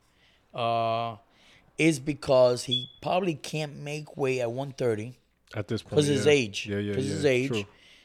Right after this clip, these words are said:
Speaker 1: And th-, that I understand. And two, probably he is, he was, but he was too much for anybody at one thirty. You know,
Speaker 2: Yeah,
Speaker 1: at the
Speaker 2: depending
Speaker 1: time.
Speaker 2: on
Speaker 1: He was
Speaker 2: who,
Speaker 1: beating
Speaker 2: yeah, yeah,
Speaker 1: everybody.
Speaker 2: yeah, yeah.
Speaker 1: People, he was stopping people, and they were
Speaker 2: Yeah.
Speaker 1: quitting, like, six fights in a
Speaker 2: Yeah,
Speaker 1: row. They were
Speaker 2: yeah.
Speaker 1: quitting.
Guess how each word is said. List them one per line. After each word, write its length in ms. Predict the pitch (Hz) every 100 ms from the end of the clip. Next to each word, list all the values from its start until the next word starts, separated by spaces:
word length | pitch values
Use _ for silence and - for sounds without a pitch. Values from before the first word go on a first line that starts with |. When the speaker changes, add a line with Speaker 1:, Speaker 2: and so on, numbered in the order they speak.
| _ -
Speaker 1:
And 580 | 127 127 123 127 131 - 139
th-, 160 | 143 143
that 180 | 147 151
I 80 |
understand. 440 | 143 131 - 127 135
And 140 | 147
two, 400 | - 220 190 190 -
probably 680 | 160 165 165 160 160 165 - _ _ _ _ _ _
he 240 | 247 247
is, 180 | 294 165
he 100 | 151
was, 220 | 180 233
but 220 | 123 151 131
he 100 | 185
was 180 | 214 -
too 160 | 202
much 460 | 156 135 170 120 -
for 260 | - 139
anybody 300 | 139 135 135
at 80 | 123
one 160 | 117 107
thirty. 340 | 147 143 92 - _ _ _ _ _ _ -
You 140 | 120
know, 260 | 113 107 110
Speaker 2:
Yeah, 140 | 139 117
Speaker 1:
at 180 | -
the 80 | 120 120
Speaker 2:
depending 240 | 143 131
Speaker 1:
time. 80 | 123
Speaker 2:
on 60 | 123
Speaker 1:
He 0 |
was 20 | 139
Speaker 2:
who, 40 |
Speaker 1:
beating 140 | 135 135
Speaker 2:
yeah, 60 |
yeah, 60 | 156
Speaker 1:
everybody. 320 | 151 147 147
Speaker 2:
yeah, 80 | 131
yeah. 180 | 120 107 -
Speaker 1:
People, 240 | - 175 175
he 40 |
was 100 | 196
stopping 400 | - 170 170 175
people, 400 | 156 180 160 180
and 100 | 160
they 60 | 160
were 120 | 185
Speaker 2:
Yeah. 40 | -
Speaker 1:
quitting, 340 | 185 190 185
like, 360 | 165 135 - -
six 320 | - 175 -
fights 320 | - 180 -
in 80 | 180
a 20 |
Speaker 2:
Yeah, 60 | 190
Speaker 1:
row. 100 | 233
They 80 | 156
were 120 | 127
Speaker 2:
yeah. 60 | 110
Speaker 1:
quitting. 240 | 135